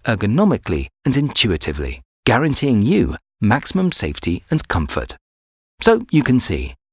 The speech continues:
whether driving for business or pleasure, for everyday use or on holiday, I am always there when you need me. If you would like to find out more about my other features, simply click on one of the active buttons in the main menu.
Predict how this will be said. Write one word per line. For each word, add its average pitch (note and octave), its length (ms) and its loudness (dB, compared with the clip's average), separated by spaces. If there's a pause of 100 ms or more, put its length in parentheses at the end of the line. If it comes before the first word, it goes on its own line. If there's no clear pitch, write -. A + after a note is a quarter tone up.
(120)
whether F2 220 -2
driving D3+ 420 2
for - 140 -4
business D#3 480 2 (100)
or D3 160 2
pleasure, G2+ 400 0 (280)
for - 200 2
everyday G3 320 4
use B2+ 380 4 (120)
or G#2+ 200 2
on E2+ 100 0
holiday, E2 560 0 (240)
I C#3+ 100 0
am B2+ 240 -2
always E3+ 380 4
there F2 240 -2
when A#2+ 160 2
you E3 80 2
need F#2+ 320 0
me. C#2 240 -6 (360)
If - 160 0
you D#3 60 2
would C3+ 140 2
like F#3 220 0
to G3+ 100 0
find D3+ 260 0
out B2 180 -2
more D3+ 280 2
about G2+ 320 -2
my F2+ 260 -4
other A2 160 -2
features, - 560 0 (160)
simply A3+ 380 0
click - 340 -2 (100)
on B2+ 140 0
one B2+ 140 0
of A#2+ 100 -2
the B2 240 -4
active C#3+ 380 -2
buttons D#3 460 0 (100)
in C#3+ 100 2
the C#3+ 80 2
main F#2+ 340 0
menu. D#2 360 -2